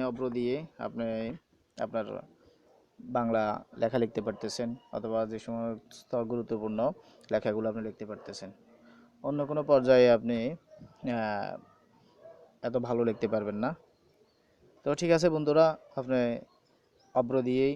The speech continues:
ভালোভাবে লেখার চেষ্টা করেন Redmi কিবোর্ড দিয়ে, তাহলে আপনি ইংলিশ সিস্টেমেই অব্র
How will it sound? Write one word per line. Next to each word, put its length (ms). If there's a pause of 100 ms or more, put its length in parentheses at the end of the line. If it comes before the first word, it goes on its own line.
(200)
ভালোভাবে 420
লেখার 240
চেষ্টা 260
করেন 240 (580)
Redmi 360
কিবোর্ড 300
দিয়ে, 200 (200)
তাহলে 280
আপনি 260 (800)
ইংলিশ 320
সিস্টেমেই 600 (680)
অব্র 240